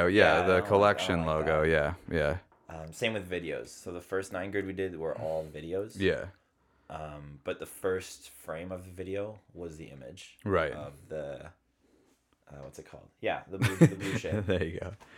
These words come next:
Speaker 1: Yeah, 'cause
Speaker 2: Yes.
Speaker 1: it, you have to be careful with the video, 'cause, yeah, if you have, like, a fade or, like, anything, like,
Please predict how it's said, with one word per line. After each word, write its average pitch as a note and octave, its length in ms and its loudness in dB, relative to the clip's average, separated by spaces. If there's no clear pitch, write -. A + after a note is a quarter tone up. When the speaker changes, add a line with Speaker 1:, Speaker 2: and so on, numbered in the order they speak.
Speaker 1:
Yeah, A#2 240 12
'cause G#2+ 200 4
Speaker 2:
Yes. G#2+ 100 6
Speaker 1:
it, A2+ 40 4
you G#2+ 100 10
have A2 100 10
to A2+ 80 -2
be F#2+ 80 2
careful G2 340 2
with D#2+ 100 -2
the D#2 60 -6
video, D#2 480 0
'cause, D#2+ 280 -6
yeah, D#2+ 240 0
if F2 100 -4
you G2 60 4
have, E2+ 80 2
like, E2 100 -2
a D2+ 60 -6
fade E2 460 -2
or, D#2 180 2
like, D2+ 180 -2
anything, D#2 540 -8
like, D2 140 -14